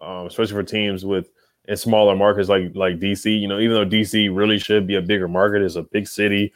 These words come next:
it's the nation's capital. Um, you know, it's a, it's a historical city. So it's, it's really unfortunate that D C really is a small market now for sports. Um, same thing with the Commanders. It's, it's really unfortunate because it's, it's, it's a, it's a rich city with rich history.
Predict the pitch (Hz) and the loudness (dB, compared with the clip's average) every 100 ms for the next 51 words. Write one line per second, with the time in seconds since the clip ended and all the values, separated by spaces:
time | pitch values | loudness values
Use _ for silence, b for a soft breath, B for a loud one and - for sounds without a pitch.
0 | b b b _ - 90 104 98 - 101 | b b b _ -4 0 0 -2 2 4
1 | 98 95 98 95 b b b b - 98 | 4 4 0 0 b b b b -6 0
2 | 95 92 87 82 85 _ 98 95 87 98 | 2 2 0 -4 -14 _ -6 -4 -2 -2
3 | 101 98 98 110 101 95 92 110 104 95 | -4 -4 -6 -6 -4 -4 -2 2 2 2
4 | 87 117 98 - 101 104 139 175 170 127 | 0 2 2 4 4 6 4 6 6 4
5 | 110 127 120 107 104 101 95 67 - 98 | 6 4 4 4 4 4 4 -2 -14 -4
6 | 113 117 113 101 104 104 104 95 - 101 | 0 0 0 -4 -2 -2 -4 -6 -8 -4
7 | 98 101 92 101 117 156 - _ _ _ | 0 0 2 0 0 -2 -4 _ _ _
8 | _ _ 113 123 135 151 147 - 143 - | _ _ -2 2 4 2 0 -4 -8 0
9 | 131 151 - - - 82 95 87 87 101 | 2 2 0 -14 -12 -6 -4 -4 -6 -8
10 | 101 110 101 101 101 113 120 104 92 92 | -4 -4 -6 -6 -4 -2 -2 -4 -8 -10
11 | 90 113 107 95 107 110 95 95 90 90 | -4 0 0 0 0 0 -4 -4 -6 -8
12 | 95 95 - 85 95 90 87 101 101 - | -8 -10 -10 -10 -10 -8 -4 -4 -4 -8
13 | - 113 104 95 92 101 107 110 113 110 | -4 -2 0 0 -2 -2 -4 -6 -6 -8